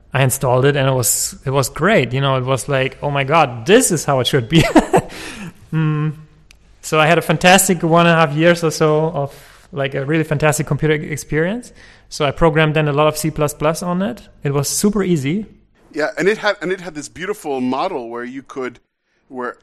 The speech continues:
Speaker 2: applications had, uh, really well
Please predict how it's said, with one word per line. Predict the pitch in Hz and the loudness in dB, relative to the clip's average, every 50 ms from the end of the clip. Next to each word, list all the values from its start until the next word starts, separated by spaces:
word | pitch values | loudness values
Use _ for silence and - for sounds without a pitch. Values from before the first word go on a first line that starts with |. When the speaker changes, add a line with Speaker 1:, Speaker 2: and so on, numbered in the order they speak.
| _ _ - | _ _ -6
Speaker 2:
applications | 143 147 - 147 143 - - 156 160 160 - 147 131 123 123 117 - | -6 -6 -6 -10 -10 -8 -6 -6 -6 -4 -4 -4 -4 -4 -4 -6 -6
had, | - 127 123 123 120 117 _ _ _ _ _ _ _ _ _ | -6 -6 -6 -6 -8 -12 _ _ _ _ _ _ _ _ _
uh, | _ - - - - - _ _ _ _ _ _ | _ -20 -20 -20 -20 -20 _ _ _ _ _ _
really | - 131 131 156 175 180 170 160 | -18 -12 -8 -6 -4 -4 -4 -6
well | 131 117 117 131 139 143 147 147 135 - | -6 -4 -2 0 2 2 2 2 0 -4